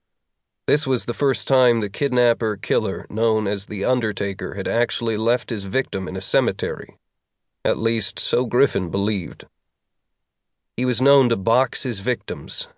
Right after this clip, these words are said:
nail them into wooden coffin-like crates. Now the box might well be a coffin.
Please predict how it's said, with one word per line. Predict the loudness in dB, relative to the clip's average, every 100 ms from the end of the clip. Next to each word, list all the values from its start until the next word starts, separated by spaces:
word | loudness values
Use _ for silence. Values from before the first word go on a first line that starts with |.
| _ -6
nail | 0 4 4
them | 2 0
into | 0 -2
wooden | -2 0 0 -4
coffin-like | 0 0 2 0 2 2 0
crates. | -2 0 0 -2 -14 -14 _ _ _ _ _ _ _ _ _ -4
Now | 0 2 0
the | -2
box | 0 2 2 -2 -4
might | -2 -2 -2
well | 0 0 0
be | -2 -2 -2
a |
coffin. | -2 -2 -2 -6 -10